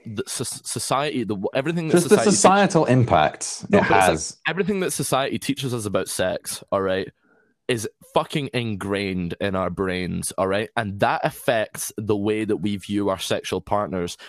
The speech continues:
Speaker 1: in ways that we don't even understand. We have no understanding of it because it creates the sense of intimacy on a whole n-, fucking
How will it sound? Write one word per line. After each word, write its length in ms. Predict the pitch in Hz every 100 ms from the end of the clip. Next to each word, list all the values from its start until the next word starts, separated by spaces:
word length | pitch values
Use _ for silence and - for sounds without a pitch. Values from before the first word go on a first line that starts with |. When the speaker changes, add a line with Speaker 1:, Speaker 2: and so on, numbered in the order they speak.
| 135
Speaker 1:
in 160 | 107 104
ways 320 | 107 107 101
that 140 | - -
we 140 | 113
don't 260 | 120 113 - _ _
even 320 | 120 110 110
understand. 840 | 101 95 92 - 87 90 87 87 - - -
We 100 | 110
have 120 | 98
no 420 | 101 104 113 110
understanding 480 | 104 95 - 98 98
of 120 | 92
it 80 | 90 - -
because 240 | 131 131
it 100 | 135
creates 560 | - 131 127 143 156 -
the 140 | 110
sense 600 | - - 123 117 101 - - - -
of 120 | 98 -
intimacy 840 | 120 113 143 123 - 135 98 90 - - _ -
on 140 | 127
a 60 | 107
whole 600 | - - 185 196 180 139
n-, 200 | 110 107 - 127 -
fucking 340 | 170 151 127